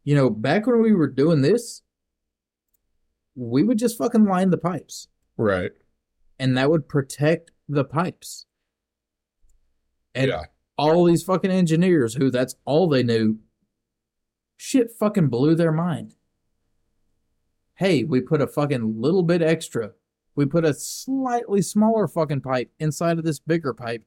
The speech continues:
Speaker 1: and it'll protect it."
Speaker 2: Right.
Speaker 1: Exact opposite for the fucking aeronautical. We take this casing, we make a slightly bigger casing,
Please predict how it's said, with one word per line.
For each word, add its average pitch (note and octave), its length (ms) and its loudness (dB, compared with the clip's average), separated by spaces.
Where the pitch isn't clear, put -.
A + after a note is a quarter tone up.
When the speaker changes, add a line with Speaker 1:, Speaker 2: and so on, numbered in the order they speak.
Speaker 1:
and E3 140 2
it'll E3+ 220 0
protect G#3 480 -2
it." - 100 -12
Speaker 2:
Right. G2+ 340 0
Speaker 1:
Exact C3+ 460 -2
opposite D3 520 -2
for D3 160 0
the B2 120 0
fucking C3 640 -2
aeronautical. C3 640 0
We C3+ 160 0
take C#3 300 -2
this - 320 -2
casing, B2+ 600 -2
we C#3 160 0
make C3+ 240 0
a G#2+ 120 -8
slightly D#3+ 580 -4
bigger F#3 400 -2
casing, C3+ 560 -6